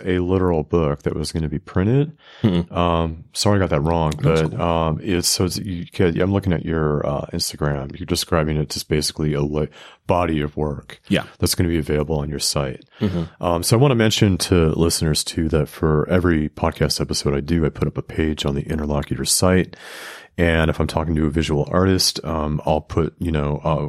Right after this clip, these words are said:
Speaker 1: we can embed some images. I'll definitely will link to your site.
Speaker 2: Mm-hmm.
Speaker 1: Um, and then, you know, we're gonna put this up around the time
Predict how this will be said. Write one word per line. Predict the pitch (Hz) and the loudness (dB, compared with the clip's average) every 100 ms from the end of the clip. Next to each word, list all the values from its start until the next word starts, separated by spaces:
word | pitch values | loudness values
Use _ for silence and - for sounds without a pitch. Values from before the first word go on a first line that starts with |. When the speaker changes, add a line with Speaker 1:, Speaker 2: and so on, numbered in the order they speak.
| - | -8
Speaker 1:
we | - - - - - | -16 -20 -20 -20 2
can | 127 90 | 2 4
embed | 90 | 2
some | - 90 | 4 2
images. | 85 87 85 87 87 85 - | 4 4 4 4 4 2 0
I'll | 85 80 | -2 0
definitely | 85 80 82 78 | 0 0 -2 -2
will | 78 80 | -4 -2
link | 82 80 | -2 -4
to | - 87 | 0 0
your | 82 | 2
site. | - 90 90 90 - | 2 2 2 0 -2
Speaker 2:
Mm-hmm. | 87 85 71 76 - | -8 -6 -6 -8 -2
Speaker 1:
Um, | 82 82 80 80 78 78 | 0 2 2 2 0 -2
and | 90 82 80 78 | -2 0 0 -2
then, | 82 78 | -2 0
you | 80 | -2
know, | 76 76 78 - | -2 -2 -4 -6
we're | - | -4
gonna | 98 87 | -2 0
put | 104 | 2
this | 87 - | 2 2
up | 85 | 2
around | 80 78 | 2 0
the | 76 | -2
time | - 78 71 | -2 -4 -4